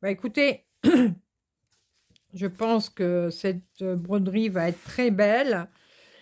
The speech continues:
Bon, donc je vous rappelle, c'est du onze C T. Euh, donc c'est, ça se brode facilement, sans problème. Et voilà. Donc, euh, cette,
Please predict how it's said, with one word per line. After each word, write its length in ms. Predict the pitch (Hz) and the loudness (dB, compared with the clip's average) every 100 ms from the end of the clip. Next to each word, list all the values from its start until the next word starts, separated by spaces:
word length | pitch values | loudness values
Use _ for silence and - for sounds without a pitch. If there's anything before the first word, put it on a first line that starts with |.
| _ _ | _ _
Bon, 120 | 208 | -4
donc 220 | 208 233 220 | 0 0 0
je 100 | 233 | 0
vous 60 | |
rappelle, 320 | 220 220 254 | 0 2 0
c'est 160 | 247 220 | 0 -4
du 140 | 190 | -2
onze 180 | 220 247 | -2 -2
C 280 | - - 233 | -4 -6 -6
T. 600 | - 254 262 277 294 311 _ - - _ _ - | -4 0 2 4 2 -4 _ -20 -20 _ _ -6
Euh, 1200 | 220 226 226 226 226 226 220 220 220 214 214 214 | -2 0 2 2 2 0 0 0 -2 -2 -2 -2
donc 300 | 202 208 208 | -2 -2 -4
c'est, 300 | - 220 202 | -4 -4 -4
ça 220 | 185 196 | -4 -6
se 180 | 185 - | -4 -4
brode 380 | 190 196 220 - | -2 0 -2 -2
facilement, 960 | - 247 233 - 214 202 196 208 269 _ _ _ - _ _ | -2 0 -2 -4 -2 0 0 -4 -8 _ _ _ -20 _ _
sans 220 | - 233 214 | -10 -6 -6
problème. 760 | - 214 202 196 220 240 185 - _ _ _ _ _ _ _ _ _ - | -6 -4 0 0 0 -6 -10 -16 _ _ _ _ _ _ _ _ _ -4
Et 840 | 208 196 196 196 190 185 180 175 165 | 0 2 2 0 0 -2 -2 -4 -6
voilà. 160 | - - - | -10 -16 -12
Donc, 300 | 220 233 226 _ | -6 -4 -6 _
euh, 520 | 262 254 254 254 247 - | 0 2 2 0 -2 -6
cette, 300 | 190 294 240 | -2 -2 -2